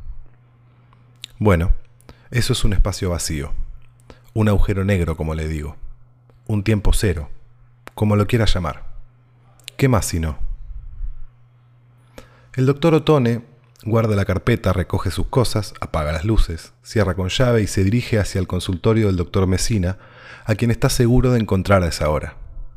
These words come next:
Otone efectivamente encuentra a Messina, pero dormido sobre el escritorio y con una estatuilla en la mano. Lo despierta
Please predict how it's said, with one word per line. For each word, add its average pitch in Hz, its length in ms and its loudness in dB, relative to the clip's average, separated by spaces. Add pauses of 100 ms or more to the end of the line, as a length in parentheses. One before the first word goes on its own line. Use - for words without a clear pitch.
(760)
Otone 104 440 4
efectivamente 95 720 0
encuentra 87 420 0
a 85 40 2
Messina, 107 480 2
pero 110 160 4
dormido 131 360 4
sobre 107 260 2
el 101 60 2
escritorio 95 680 2 (120)
y 98 120 -6
con 101 180 0
una 110 100 2
estatuilla 101 540 0
en 95 80 2
la 85 80 2
mano. 80 300 2 (1000)
Lo 92 80 0
despierta 101 640 2